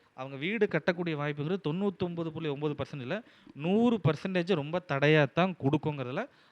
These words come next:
அனுபவ ரீதியான உண்மை. லக்னத்துக்கு நாலாம் இடத்துல ராகு இருந்தாலும் சரி, நாலாம் அதிபதி ராகு கேது சாரம் வாங்கியிருந்தாலும் சரி,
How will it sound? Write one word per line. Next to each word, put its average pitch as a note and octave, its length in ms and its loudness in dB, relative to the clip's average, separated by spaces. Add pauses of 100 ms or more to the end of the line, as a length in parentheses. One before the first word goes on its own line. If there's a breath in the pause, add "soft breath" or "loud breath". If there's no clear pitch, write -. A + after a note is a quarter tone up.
அனுபவ F#3 420 4
ரீதியான D3 300 0
உண்மை. A#2+ 240 -10 (880 soft breath)
லக்னத்துக்கு F#3+ 500 2
நாலாம் F3+ 400 10
இடத்துல E3+ 260 8
ராகு D#3 200 10
இருந்தாலும் D3+ 360 6
சரி, G#2 240 -6 (420)
நாலாம் F#3 440 2
அதிபதி F3 320 4
ராகு E3 400 6
கேது D#3+ 220 0
சாரம் D3 360 -2
வாங்கியிருந்தாலும் C#3+ 480 -2
சரி, A2+ 220 -8